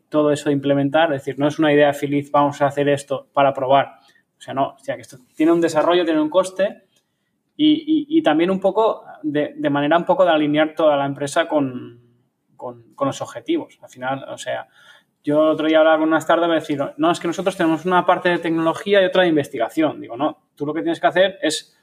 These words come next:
producto, donde tendrás igual algunos squads que, que se dediquen más a innovar, a hacer idea, telemedicina, o sea, eh,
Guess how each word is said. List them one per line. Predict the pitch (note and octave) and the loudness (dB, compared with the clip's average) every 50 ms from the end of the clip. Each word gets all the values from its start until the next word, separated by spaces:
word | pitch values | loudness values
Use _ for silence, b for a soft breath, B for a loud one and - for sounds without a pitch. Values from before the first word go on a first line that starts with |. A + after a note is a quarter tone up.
| _ _ - | _ _ -6
producto, | - C3+ C#3 D#3+ F3+ F3 F3+ D#3+ C#3 A#2+ - - | -4 0 2 2 2 2 0 -4 -4 -4 -4 -6
donde | C3 C#3+ C#3 C3+ | -4 -2 -2 -2
tendrás | C3+ C3+ C3+ D3 D#3+ D3 - | -4 -6 -2 -2 -2 -2 -2
igual | C#3+ B2+ C#3 D#3+ E3+ D3+ - - | -6 0 2 2 2 2 0 -6
algunos | A#2 A#2+ C3 C#3+ D#3+ E3+ D#3+ | -8 -6 -4 -2 -2 -2 -4
squads | - - G3 F3+ D#3+ C#3 - | -2 0 2 2 2 2 -4
que, | - - C#3 C3 B2+ B2+ b b b b b b b b b _ | -6 -6 -6 -6 -6 -12 b b b b b b b b b _
que | - D3 C#3 | -6 -6 -6
se | - D3+ C#3+ | -2 0 2
dediquen | D3+ E3 F3 E3+ E3+ D3 C#3+ | 2 2 2 2 0 -2 0
más | C#3+ D3+ D#3+ E3 D#3+ - - - - | 0 0 0 -2 -2 -6 -12 -14 -14
a | - B2 C3 | -12 -10 -8
innovar, | C3+ C3+ B2+ C3 B2 C3 D3 E3 F3 F3 D#3 C#3+ | -8 -6 -2 0 2 2 4 4 4 4 2 0
a | B2 | -2
hacer | - - - C#3+ C#3+ | -6 -6 -4 -4 -2
idea, | D#3 D3+ D3+ D3+ D3 D3 D3 C#3 C#3 C#3+ C#3+ - | -2 -2 -2 -2 0 0 0 0 -2 -2 -4 -2
telemedicina, | - D3+ D3+ D3 D3 C#3+ C#3+ C#3+ C#3+ - F3 F3 F#3 G3 - - _ _ | 0 0 2 4 4 4 2 2 0 0 0 0 0 0 -2 -6 _ _
o | _ | _
sea, | - C#3 B2+ B2 - - - - | -2 -2 -2 -2 -4 -12 -18 -14
eh, | C3+ B2 A#2+ B2 A#2+ A#2+ | -12 -10 -8 -8 -10 -10